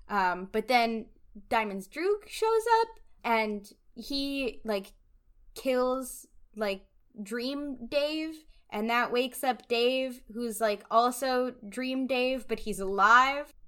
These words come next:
and he goes to find Rose on, like, the, on the Durst moon on her way to, to the red, the Green Sun. Jade Sprite is talking to Dave, uh, Dave Sprite, who is alive,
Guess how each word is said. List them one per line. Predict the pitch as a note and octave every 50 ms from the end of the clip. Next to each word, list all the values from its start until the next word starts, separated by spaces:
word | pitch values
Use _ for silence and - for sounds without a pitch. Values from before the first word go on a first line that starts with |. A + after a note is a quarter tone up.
| - -
and | - G#3 G#3 G#3
he | G3+ B3 B3+ B3
goes | G#3+ B3+ A#3 A3+ A3 G3+ G3 - -
to | - A#3
find | G#3+ - A3 G3 F#3+ F#3+ F#3+ F#3 F#3 - - -
Rose | - G3+ G#3+ G3 F#3+ F#3+ F#3 F3+ F3 F#3 - - - - _ -
on, | G3+ G3 F#3 F3+ F3 F3 F3 F3 F#3+
like, | - F#3+ F3 E3+ - -
the, | F#3+ F3+ F3 E3+ E3+ E3+ F3 - _ _ _ - - - - -
on | G#3+ A3+ A3
the | G#3+
Durst | G3 G#3 G3+ F#3+ F#3+ F#3 -
moon | G#3 G3 F#3 F3+ F3+ F3 E3 E3+ F3+ G#3 - -
on | - - G3 F#3+ G3
her | G3 F#3+ F#3
way | F3 E3+ D#3+ E3+ F3 -
to, | - F#3+ E3+ E3 D#3 D#3+ - -
to | - F3+ E3+ E3 D#3+ D#3+ D#3 - -
the | - F3+
red, | E3+ D#3 D#3 - - - -
the | G#3 G3+
Green | G3 G3 G#3 A3 G3+ F#3 F#3+
Sun. | F#3+ - F3 C3 A#2 G2+ - G3 - - - - - - - - -
Jade | - - D#4 F4+ F#4+ F#4 -
Sprite | - - E4+ E4 F4
is | C#4+ C4 B3+ -
talking | C#4+ C#4 B3+ - B3+ A#3+
to | - A#3
Dave, | G#3 - G#3 G3+ D4+ D4 D4 D4 D4 C#4+ C#4 C#4 - - -
uh, | - A#3 A3 G#3+ G#3 G3+ -
Dave | - - C#4 D#4 E4 D#4
Sprite, | - - - A3+ G3 F#3+ F#3+ - - G#3+
who | G#3+ A3
is | G3+ G#3
alive, | F#3+ G3 G3+ F#3 F#3 F#3 F#3 F#3 F3+ F3+ F3+ F3+ F#3 F#3+